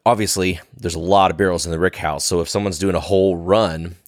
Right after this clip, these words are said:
of barrels from a rick house as single barrels, that's a lot of single barrels that, that, that, that there's gonna be. And so I feel like on the other side of that, it could be worrisome of, is this the same thing? Like, you guys might have kids, you know, that,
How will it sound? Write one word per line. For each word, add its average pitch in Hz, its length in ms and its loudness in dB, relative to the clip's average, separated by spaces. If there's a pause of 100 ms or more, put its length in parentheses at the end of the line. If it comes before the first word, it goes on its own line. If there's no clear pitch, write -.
of 80 140 -8
barrels 90 280 2
from 82 140 -6
a 80 40 -2
rick 101 200 0
house 80 260 0
as 80 80 -6
single 101 240 -4
barrels, 78 220 -4
that's 131 160 -6
a 131 40 -4
lot 127 140 2
of 107 80 -2
single 113 180 -2
barrels 92 280 2
that, - 240 -6
that, 90 200 -4
that, - 260 -6
that 92 120 0
there's 82 160 -6
gonna 80 160 -8
be. 104 300 -6 (420)
And 104 160 2
so 104 400 2 (720)
I 76 140 -2
feel 107 180 0
like 92 280 0
on 92 140 -2
the 82 160 -4
other 101 240 2
side 101 260 0
of 104 60 -2
that, 82 240 -2 (240)
it 90 140 -4
could 85 100 -4
be 85 100 -6
worrisome 85 840 -2 (140)
of, 85 320 -2 (260)
is 90 140 -6
this 175 100 0
the - 100 0
same 110 300 2
thing? 98 220 0
Like, 85 180 0 (100)
you 262 140 -2
guys 82 240 0
might 80 160 -4
have 73 160 -8
kids, - 320 2 (240)
you 110 240 0
know, 127 280 4
that, 95 400 0